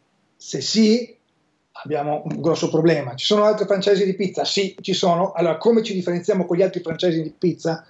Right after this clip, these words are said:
Se, anche questo è da risolvere. Cioè, se c'è un'altra pizza con l'ananas,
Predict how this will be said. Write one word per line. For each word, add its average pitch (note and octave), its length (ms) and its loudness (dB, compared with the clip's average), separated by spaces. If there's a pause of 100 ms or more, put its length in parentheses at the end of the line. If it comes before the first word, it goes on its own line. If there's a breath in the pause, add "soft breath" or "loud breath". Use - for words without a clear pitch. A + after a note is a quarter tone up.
Se, C#3 260 -8 (480)
anche F3+ 240 0
questo D#3 220 0
è C3 40 -2
da C3 80 -6
risolvere. C#3 540 -4 (120)
Cioè, - 120 0
se - 120 0
c'è - 140 0
un'altra F#3 320 4
pizza D#3 920 0 (160)
con D#3 120 -2
l'ananas, F3+ 580 0